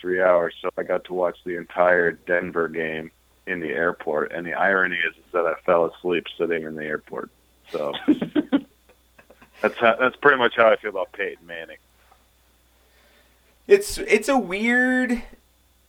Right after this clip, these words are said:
Speaker 3: I don't know. It's a weird, like, it, it doesn't feel like so we're taking somebody to sacrifice this week.
Speaker 2: What do you mean?
Speaker 3: Like, we're gonna, we're gonna, like, chop Peyton Manning's head off in front of, like,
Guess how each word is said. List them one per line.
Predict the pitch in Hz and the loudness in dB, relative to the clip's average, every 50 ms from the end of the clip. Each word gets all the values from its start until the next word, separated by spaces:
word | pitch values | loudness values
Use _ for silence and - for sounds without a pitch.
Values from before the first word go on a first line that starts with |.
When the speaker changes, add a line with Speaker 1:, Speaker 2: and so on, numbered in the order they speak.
| _ _ - | _ _ -8
Speaker 3:
I | - 156 175 | -6 -2 0
don't | 196 208 202 | 2 4 6
know. | 185 196 202 180 | 6 6 8 6
It's | 143 143 - | 4 4 4
a | 170 147 | 2 2
weird, | 131 120 123 143 147 160 180 190 190 196 185 - | 2 0 -4 -6 -2 2 2 4 6 6 4 4
like, | 143 156 170 170 - - _ _ _ - | 2 2 2 0 -4 -10 _ _ _ -4
it, | 143 147 147 - - - - | 0 0 0 0 -2 -8 -4
it | 139 147 147 | -4 -2 4
doesn't | - 190 190 233 240 220 | 4 4 4 4 0 0
feel | 226 - 214 | 2 6 6
like | 196 185 - - - - 131 | 6 6 6 2 -10 -14 -10
so | - - 170 | -6 -4 -2
we're | 139 147 143 | 0 0 0
taking | - 175 156 - 151 156 | 0 0 -4 -2 -4 -8
somebody | 156 - 165 147 147 143 135 | -4 -2 0 2 4 4 4
to | 113 104 | 2 0
sacrifice | - - - 110 104 - - 147 147 143 - 151 151 165 170 - - | -2 -2 -2 0 0 0 -2 -2 -4 2 2 2 2 2 0 -6 -8
this | - 156 - - - | -8 -8 -8 -8 -10
week. | - 156 165 175 202 - - - - _ _ | -6 -4 -4 -4 -4 -6 -12 -20 -20 _ _
Speaker 2:
What | - 143 143 | -2 2 2
do | 143 | 4
you | 139 135 | 4 4
mean? | 135 135 131 127 120 117 - _ _ - | 4 2 2 0 -2 -4 -10 _ _ -2
Speaker 3:
Like, | 139 143 151 147 143 - | 4 6 6 6 6 4
we're | 135 147 160 165 175 175 170 | 0 2 4 4 4 4 4
gonna, | - 175 170 165 160 151 139 139 | 2 2 4 6 6 6 6 6
we're | 123 127 131 143 143 143 | 4 6 8 8 8 8
gonna, | 151 151 147 | 8 6 6
like, | 139 135 131 123 117 - - - _ - | 6 6 6 4 4 2 -10 -20 _ -14
chop | - - 156 135 123 120 120 123 - _ _ - | -4 4 6 6 8 6 6 2 -2 _ _ -6
Peyton | - 120 123 120 117 | -4 -2 -2 -2 -2
Manning's | 113 113 113 113 110 107 107 | -2 0 0 0 -2 -4 -4
head | - 117 107 104 | -2 0 0 2
off | 104 98 92 92 92 - - | 2 2 0 0 -2 -4 -6
in | 95 92 | -14 -12
front | - - 107 101 - - | -8 -4 -4 -2 -2 -2
of, | 185 - 87 85 98 | -4 -6 -6 -6 -6
like, | 92 87 90 85 - - | -4 -4 -6 -8 -12 -20